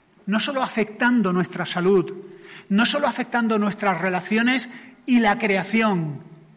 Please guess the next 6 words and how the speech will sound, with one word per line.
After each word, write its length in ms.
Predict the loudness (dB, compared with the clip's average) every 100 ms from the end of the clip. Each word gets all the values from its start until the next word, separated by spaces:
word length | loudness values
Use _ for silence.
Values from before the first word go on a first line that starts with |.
| _ _ _ _ _ _
entra 480 | 0 0 0 -4 -6
como 240 | -4 -4 -2
consecuencia 680 | -4 -4 -4 -2 -2 -2
de 140 | -2 -2
la 140 | -2
ruptura 760 | -2 -2 -4 -4 -2 -2 -2